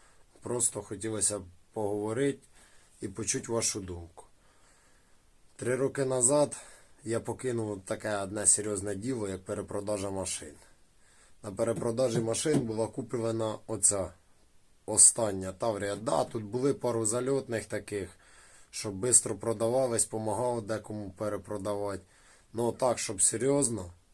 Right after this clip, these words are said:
я цим ділом покинув займатися. Покинув із-за чого? Із-за того, що пішов період євроблях.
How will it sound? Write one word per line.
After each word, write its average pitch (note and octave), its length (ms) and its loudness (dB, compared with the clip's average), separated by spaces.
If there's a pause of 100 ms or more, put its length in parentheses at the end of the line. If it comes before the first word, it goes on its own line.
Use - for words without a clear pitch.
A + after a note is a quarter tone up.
(380)
я A2+ 240 -2
цим G2+ 260 -2
ділом G#2+ 320 -2
покинув G2+ 520 -6
займатися. G2 680 -6 (1000)
Покинув F3 400 4
із-за D#3 280 4
чого? D3 460 2 (180)
Із-за B2 320 2
того, C#3 420 0
що A#2+ 680 -2 (220)
пішов B2+ 500 -2
період G#2 480 -2
євроблях. F#2 760 -6